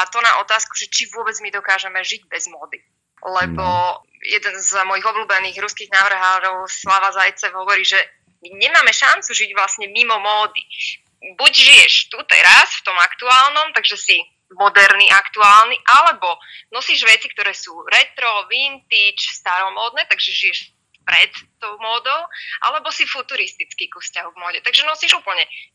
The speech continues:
Speaker 1: iné výstrelky, asi až taký, mm, možno predpovedajúci budúcnosť. Takže toto je taká skôr otázka, že či vôbec my môžeme žiť mimo módy.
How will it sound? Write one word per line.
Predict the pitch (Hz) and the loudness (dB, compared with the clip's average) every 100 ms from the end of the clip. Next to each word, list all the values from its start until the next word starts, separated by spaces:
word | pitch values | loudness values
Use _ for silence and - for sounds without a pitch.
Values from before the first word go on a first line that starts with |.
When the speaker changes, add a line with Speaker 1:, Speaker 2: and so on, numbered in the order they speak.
| _ | _
Speaker 1:
iné | 320 285 | 0 2
výstrelky, | 240 226 226 208 208 - 196 | 2 -2 0 0 0 -4 -2
asi | 190 - | -2 -2
až | 208 - | -4 -2
taký, | 226 - 214 202 | -6 -6 -8 -6
mm, | 208 - 190 196 196 196 - - - - | -6 -8 -18 -18 -16 -12 -10 -10 -14 -16
možno | 175 202 214 | -12 -10 -4
predpovedajúci | 247 254 - 202 196 196 196 196 | 0 0 0 -6 -2 -2 -2 -14
budúcnosť. | - 180 175 - 185 165 - | -14 -16 -14 -12 -12 -14 -10
Takže | - 202 - | -4 -2 -2
toto | - - 494 | -4 -4 0
je | 381 | 0
taká | 311 320 311 | 0 0 -2
skôr | - 269 | -4 -6
otázka, | 269 277 269 | -4 -6 -6
že | 262 - _ _ | -8 -10 _ _
či | - 240 | -6 -6
vôbec | 226 254 254 | -6 -10 -8
my | 247 | -6
môžeme | 233 226 226 | -6 -6 -6
žiť | 214 202 | -6 -8
mimo | 185 185 | -14 -14
módy. | 151 - - | -16 -14 -16